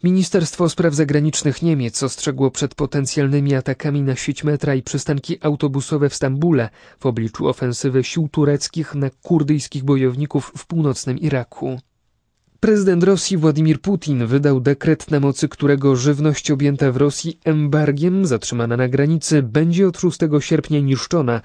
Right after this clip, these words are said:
głosi komunikat Kremla. Jak dotąd produkty te były zwracane do kraju pochodzenia. Wwożona żywność z krajów objętych embargiem nie będzie jednak niszczona, jeśli jest przewożona przez terytorium Rosji do innego kraju lub przeznaczona na użytek własny.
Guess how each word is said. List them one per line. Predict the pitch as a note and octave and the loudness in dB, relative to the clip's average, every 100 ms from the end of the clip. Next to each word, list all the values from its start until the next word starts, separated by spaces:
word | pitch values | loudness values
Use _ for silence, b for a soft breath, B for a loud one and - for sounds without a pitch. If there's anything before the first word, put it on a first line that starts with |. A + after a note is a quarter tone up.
| B B B | B B B
głosi | C#3+ D3+ D#3 - E3+ | 0 2 2 -2 -2
komunikat | D#3+ D3 D3 C#3 B2 - | -2 0 0 0 -4 -6
Kremla. | - D3 C3 A#2 G#2+ D3 | -2 0 0 -2 -4 -2
Jak | C#3+ A2+ A2+ | -2 -2 0
dotąd | C3 C3 C3 - | 0 0 -4 0
produkty | C3 B2+ C3 - | -2 0 -4 -6
te | C#3+ D#3+ | -2 -2
były | C3 C#3 E3 F3+ | 0 2 4 4
zwracane | D3+ C3 D3 - D3 C#3+ | 2 -2 -2 0 -2 0
do | C3 | 0
kraju | C3 B2+ A#2+ | -2 -2 -4
pochodzenia. | B2+ A#2+ C#3+ D3+ C3+ A#2+ B B B B - | -6 -4 0 0 2 -2 B B B B -8
Wwożona | B2 C#3+ D#3+ G3+ G#3+ G#3 | -2 0 2 4 4 4
żywność | F#3 G3 G3 E3 - | 4 4 4 2 -2
z | - | -2
krajów | G3+ F#3+ F3+ D#3 | 2 4 4 2
objętych | D#3 E3+ D#3 C#3 | 2 2 2 0
embargiem | D#3 D3 D#3+ D3+ D#3 D3+ | 2 4 4 4 2 4
nie | D3+ | 4
będzie | D3 F3 C#3 B2 | 4 4 4 4
jednak | A#2+ A#2+ A#2+ A#2+ | 2 2 0 0
niszczona, | B2 - D3+ D3 D#3+ | -2 0 0 2 2
jeśli | C3+ - C#3+ | 2 0 0
jest | C#3 - - | 0 0 -6
przewożona | - D3 C#3+ C#3+ C#3+ | 0 2 4 4 2
przez | C3 D3 - | 2 -2 2
terytorium | D3 C#3 C#3+ C3+ C#3 | 2 2 2 2 2
Rosji | D3 D#3 - E3 | 4 2 0 -2
do | D#3 | 0
innego | - D#3+ D#3+ D3+ C#3+ | 0 2 2 2 0
kraju | - F#3 F3+ D#3 A#2+ | 0 0 2 2 2
lub | A#2+ C#3+ - | 0 -4 -8
przeznaczona | - F#3 E3 D#3+ E3+ D3+ C#3 | 0 0 2 2 2 2 2
na | C#3 | 0
użytek | E3 D3 B2+ B2 A#2+ | 0 0 0 -2 -4
własny. | A#2+ A#2 - B2+ A2+ | -4 -4 -6 -10 -10